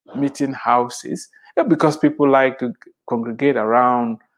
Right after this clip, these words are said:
what are used to. So even when people left the different ethnic gr-, groups from the villages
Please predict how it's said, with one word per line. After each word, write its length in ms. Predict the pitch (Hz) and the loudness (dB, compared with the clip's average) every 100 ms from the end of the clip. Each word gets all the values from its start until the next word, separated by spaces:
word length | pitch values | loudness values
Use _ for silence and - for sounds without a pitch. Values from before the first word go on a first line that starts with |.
| _ _ - | _ _ -4
what 240 | 127 123 | -2 0
are 140 | 113 | 0
used 400 | 117 131 151 151 - | 0 2 0 -2 -10
to. 160 | - - | -12 -4
So 260 | - 151 | 2 4
even 380 | 190 208 226 190 | 4 4 4 4
when 260 | 151 139 139 | 0 -2 -4
people 400 | - 139 139 135 | -6 -6 -4 -4
left 380 | 120 123 123 - _ _ _ _ - | -2 -2 -4 -16 _ _ _ _ -12
the 80 | 117 | -2
different 600 | 151 151 139 127 120 - _ _ _ | -2 -2 -2 -2 -4 -10 _ _ _
ethnic 340 | 147 147 160 143 | 0 2 0 -2
gr-, 100 | - _ _ _ _ _ _ _ _ _ _ _ _ - | -12 _ _ _ _ _ _ _ _ _ _ _ _ 0
groups 400 | 233 220 226 - | 4 4 2 -8
from 160 | 113 107 | -6 -6
the 100 | 107 | 0
villages 560 | 156 165 156 151 151 | 4 4 4 0 -2